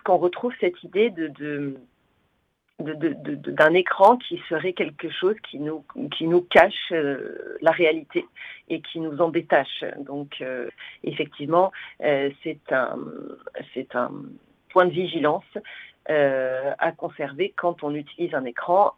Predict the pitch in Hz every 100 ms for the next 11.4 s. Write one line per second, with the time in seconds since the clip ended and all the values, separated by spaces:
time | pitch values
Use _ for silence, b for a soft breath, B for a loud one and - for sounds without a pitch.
0 | - 156 143 - 190 220 175 160 - -
1 | _ _ _ _ - 220 220 151 143 -
2 | - B B - 165 165 175 175 196 165
3 | 156 156 170 143 143 127 - - _ _
4 | _ B B B B B _ - 247 226
5 | 220 240 285 - _ - - 185 165 147
6 | 156 196 190 220 233 240 - 160 160 139
7 | 90 - - - - - 202 190 202 -
8 | 226 190 160 127 131 90 - - - _
9 | _ - - - _ - 156 156 175 165
10 | 220 247 B B B B - 190 175 175
11 | 156 147 143 -